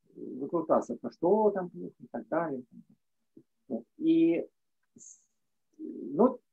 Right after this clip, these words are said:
четко понимал, не для печати. И я пошел писать. И, м, получалось так, что я и писал-то это не тогда, когда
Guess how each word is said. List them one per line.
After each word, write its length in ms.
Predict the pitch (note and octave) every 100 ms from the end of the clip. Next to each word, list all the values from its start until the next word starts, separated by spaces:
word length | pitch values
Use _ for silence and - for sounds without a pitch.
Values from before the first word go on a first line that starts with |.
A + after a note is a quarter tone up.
| _
четко 300 | G#3 F#3+ -
понимал, 420 | F3 F3 C#3 - - _
не 340 | - D3 G#3 A#3
для 340 | C#3+ E3+ - _
печати. 560 | B2+ - - - G#2+ - _ _ _ _ _ _ _ _ _
И 80 | E3
я 120 | C#4
пошел 340 | C#4 - B3+ -
писать. 480 | A#3 - B2 F#2+ D#2+ - _ _ _ _ _ _ _ _ _ D3
И, 280 | D3+ D#3 D#3
м, 680 | D3+ C#3+ C3+ B2+ A#2+ A2+ - - -
получалось 520 | D#3+ D#3+ G#3 G3+ F#3+
так, 180 | A#3+ G#3+
что 340 | - E3+ A#3+ - _ _ _ _ _ _ _ _ _ _
я 240 | G#3+ D#4+ -
и 100 | -
писал-то 460 | - - A#3 -
это 300 | - C#3+ C3 B2+ - _ _ _ _ _ _ _ _ _ _ _ _ _ -
не 160 | D#3 D#3
тогда, 320 | E3 E3+ A#3+
когда 380 | F3+ E3+ E3